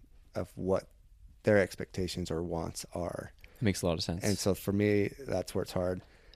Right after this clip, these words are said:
Speaker 1: And then as far as the control, it's like, ultimately my wife, Lexi, can do whatever she wants. That's, she's her own individual.
Speaker 2: Mm-hmm.
Speaker 1: We've been married seventeen years. She can still do whatever she wants.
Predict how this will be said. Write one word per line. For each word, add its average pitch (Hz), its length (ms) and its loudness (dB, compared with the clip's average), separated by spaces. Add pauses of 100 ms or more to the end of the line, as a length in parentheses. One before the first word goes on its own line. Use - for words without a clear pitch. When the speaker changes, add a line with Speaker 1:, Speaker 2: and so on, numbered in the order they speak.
(160)
Speaker 1:
And 104 100 4
then 104 80 6
as 98 120 4
far 107 140 8
as 98 100 6
the 98 80 2
control, 110 540 6
it's - 140 0
like, 95 380 2 (760)
ultimately 123 560 2
my 104 300 0 (280)
wife, 104 340 2
Lexi, 101 360 0
can 95 160 -2
do 95 160 2
whatever 92 380 0
she - 160 -4
wants. - 680 -4 (420)
That's, 107 320 2 (320)
she's 127 280 2
her 104 200 4
own 101 180 2
individual. 90 720 -2 (220)
Speaker 2:
Mm-hmm. 107 240 -2
Speaker 1:
We've 123 160 4
been 101 140 4
married 104 260 4
seventeen 95 440 0
years. 117 420 2 (600)
She 135 200 0
can - 180 -4
still 92 300 2
do 90 100 4
whatever 87 280 4
she - 140 -4
wants. 95 400 0